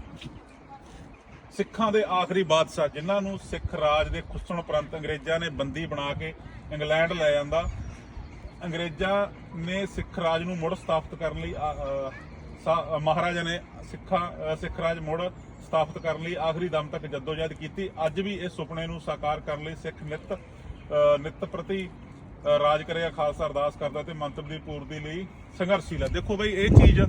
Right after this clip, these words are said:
ਇੰਗਲੈਂਡ ਦੇ ਵਿੱਚ ਲਿਖੀ ਹੋਈ ਹੈ ਨਾ, ਇੰਗਲੈਂਡ ਦੇ ਵਿੱਚ ਬਹੁਤ ਵੱਡੀ ਗੱਲ ਹੈ। ਤੇ ਆਪਾਂ ਇੰਗਲੈਂਡ ਦੀ ਡੈਥਫੋਰਡ ਸਿਟੀ ਦੇ ਵਿੱਚ ਆ,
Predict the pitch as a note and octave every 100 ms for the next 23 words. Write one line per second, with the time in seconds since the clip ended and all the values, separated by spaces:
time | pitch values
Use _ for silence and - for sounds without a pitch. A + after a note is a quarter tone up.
0 | - - - - D#3 D#3 E3 F3 F3 E3+
1 | D#3+ D3 C#3+ D3 B2+ B2+ D3+ D#3+ D3 D3
2 | D3 C#3+ C#3 C3 A#2+ - - - - -
3 | - C#3+ C#3 D#3+ - C#3 D3 C#3+ C#3 C#3+
4 | D3+ - - - - - D3 D3 C#3+ C3+
5 | C3+ - D3 - D3+ D3 D3 C#3+ C#3+ C#3
6 | D3+ - D3+ - D3+ E3+ E3 - -